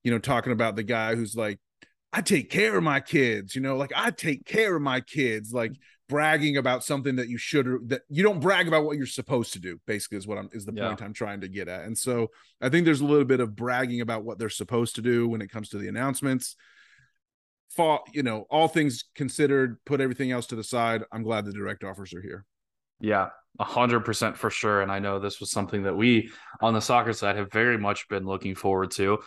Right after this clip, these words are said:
Speaker 2: And I know that Alec has declined my first trade offer to him, so we'll let him talk about that. Uh, I am not, not very happy with him on that one. Um, but yeah, direct offers are here. We can now do things that normal people should be able to do.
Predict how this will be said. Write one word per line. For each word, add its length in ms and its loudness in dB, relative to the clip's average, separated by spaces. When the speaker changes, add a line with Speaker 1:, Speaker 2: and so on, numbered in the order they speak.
Speaker 2:
And 120 4
I 60 4
know 140 4
that 160 4
Alec 320 6
has 260 2
declined 560 2
my 160 0
first 300 -6
trade 180 -2
offer 240 -2
to 140 -12
him, 280 -2
so 160 -4
we'll 140 -2
let 160 2
him 180 2
talk 280 -2
about 260 -6
that. 300 0
Uh, 60 -10
I 480 0
am 100 0
not, 200 0
not 320 0
very 220 0
happy 340 0
with 140 -10
him 160 -6
on 220 -4
that 180 0
one. 200 -2
Um, 560 4
but 120 4
yeah, 220 6
direct 380 2
offers 320 0
are 60 -2
here. 440 4
We 140 -2
can 160 -4
now 440 0
do 200 -4
things 320 0
that 180 -6
normal 260 -2
people 280 -4
should 240 -6
be 100 -4
able 200 -2
to 100 -12
do. 320 4